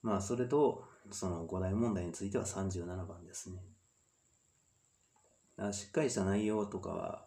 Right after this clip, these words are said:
三十六番とかにある程度のデータを、国連の集計したデータからの答えを載せてるのであって、解決策は五十八番に載せてるのであって、まあ、他の欄も見てもらわなきゃならない部分は一部あると思いますよ、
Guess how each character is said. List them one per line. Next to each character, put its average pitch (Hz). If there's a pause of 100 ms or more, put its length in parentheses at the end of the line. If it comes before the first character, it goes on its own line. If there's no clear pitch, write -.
三 101
十 95
六 101
番 92
と 90
か 87
に 87
あ 87
る 95
程 120
度 98
の 87
デ 92
ー 90
タ -
を、 - (560)
国 98
連 98
の 101
集 110
計 -
し -
た 92
デ 95
ー -
タ 90
か 87
ら 90
の 90
答 -
え 92
を 92
載 92
せ 98
て 98
る 95
の 92
で 85
あ -
っ -
て、 -
解 147
決 170
策 120
は 135 (480)
五 101
十 101
八 98
番 82
に 87
載 95
せ -
て 95
る 90
の 87
で 85
あ 87
っ 92 (120)
て、 -
ま 101
あ、 107
他 120
の 170
欄 127
も 90
見 117
て 127
も 123
ら 123
わ 120
な 117
き -
ゃ 87
な 92
ら 98
な 92
い 87
部 90
分 90
は 85
一 92
部 92
あ 92
る 101
と -
思 98
い -
ま 107
す -
よ、 87